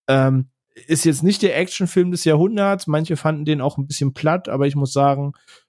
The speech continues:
entweder es ist einfach der Denzel Washington Bonus, weil bis auf Equalizer zwei hat der bei mir einfach immer ein dickes Plus, wenn ich was mit ihm sehe. Ähm, aber wenn man weiß, was diese Bruckheimer Produktionen einem bringen, dass da manchmal ein bisschen mehr Knallbumm als Logik hintersteht, aber das einfach Spaß macht,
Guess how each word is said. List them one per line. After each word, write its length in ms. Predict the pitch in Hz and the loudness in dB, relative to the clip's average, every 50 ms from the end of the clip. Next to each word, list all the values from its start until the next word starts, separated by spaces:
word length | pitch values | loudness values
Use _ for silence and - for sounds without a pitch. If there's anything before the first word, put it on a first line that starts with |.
| _ - | _ -6
entweder 320 | - - 165 170 170 170 | -2 0 2 4 4 2
es 40 | 147 | 2
ist 120 | 156 156 | 2 0
einfach 180 | 156 151 143 143 | 0 2 2 0
der 80 | 143 135 | 0 2
Denzel 340 | 131 143 151 147 - 156 | 2 2 0 0 -2 -2
Washington 460 | 139 143 170 180 - 185 180 175 156 147 | 0 0 0 2 0 -2 0 0 0 2
Bonus, 560 | 151 151 156 156 156 156 156 151 - - - | 4 4 4 4 4 2 2 0 -2 -2 0
weil 140 | 135 135 131 | 0 0 0
bis 100 | 139 143 | 0 -2
auf 140 | 143 131 | -2 -4
Equalizer 560 | - 151 143 - - 147 147 139 131 135 131 131 | -4 -10 -8 -4 0 2 2 4 4 2 0 0
zwei 340 | - - 131 131 139 147 | 0 0 2 2 2 2
hat 160 | 139 139 131 135 | 0 0 0 0
der 100 | 127 123 | 0 2
bei 140 | 127 131 | 2 0
mir 220 | 127 127 127 131 117 | 0 0 0 -2 -2
einfach 280 | 95 135 131 - 123 | -2 -4 -4 -4 -6
immer 220 | 127 - 131 131 127 | -6 -4 -2 -2 -2
ein 160 | 131 - - _ 139 131 - | -2 -4 -8 _ _ -4 -4
dickes 300 | 143 139 143 135 - - | -2 -2 -2 -6 -6 -2
Plus, 240 | - 165 165 - | -2 -2 -2 0
wenn 140 | - 156 147 | 0 -2 -2
ich 120 | 151 139 - | -2 -2 -2
was 180 | 143 143 - | -2 -2 -2
mit 120 | 147 139 _ | -6 -10 _
ihm 140 | _ 139 135 | _ -10 -4
sehe. 360 | 127 135 139 139 143 139 135 - - - - - _ _ _ - | 0 2 4 4 4 4 2 -2 -10 -20 -20 -20 _ _ _ 0
Ähm, 600 | 131 131 131 131 127 127 127 127 127 123 123 - _ _ _ - | 2 4 4 4 4 2 2 0 -2 -4 -6 -10 _ _ _ -2
aber 200 | 143 147 147 139 | 2 2 4 4
wenn 120 | 151 156 | 4 4
man 200 | 170 170 160 147 | 4 4 2 2
weiß, 420 | 139 131 143 170 202 202 196 - - | 2 4 4 4 2 0 -2 -2 -2
was 180 | 165 156 - | -2 -2 -2
diese 200 | - 151 147 151 | -4 -4 -4 -2
Bruckheimer 500 | 139 135 147 170 180 - 170 165 160 151 | 0 0 0 0 0 0 0 2 2 0
Produktionen 500 | 143 - - 151 143 135 - - 156 160 | 0 -2 -2 -2 -2 -2 0 -2 0 0
einem 220 | 147 139 139 135 131 | 2 0 0 0 0
bringen, 380 | - - 170 175 175 180 175 | -2 0 2 2 2 2 2
dass 200 | 151 147 135 - | 2 2 0 0
da 60 | - | -2
manchmal 300 | 131 131 143 143 - 135 | -2 0 0 0 0 -2
ein 60 | 131 135 | -2 -2
bisschen 200 | 147 - 151 139 | -2 -2 0 2
mehr 160 | 139 139 135 | 2 2 0
Knallbumm 580 | - - - 143 135 135 131 135 139 143 151 | -2 -4 0 2 2 2 4 2 2 2 2
als 220 | 135 127 131 - - | 0 -2 -2 -2 0
Logik 320 | 147 147 156 170 170 160 | 0 2 2 2 0 0
hintersteht, 560 | - 160 151 147 151 139 - - 147 143 143 | -2 -4 -2 0 -2 -2 0 0 0 0 0
aber 140 | 147 127 127 | 0 -2 -2
das 140 | 127 127 131 | -2 -2 -2
einfach 200 | 131 127 127 127 | -4 -4 -2 -4
Spaß 400 | 123 - - 127 127 139 139 - | -4 -4 -2 0 0 0 0 -2
macht, 240 | 151 147 147 - | -2 -4 -4 -4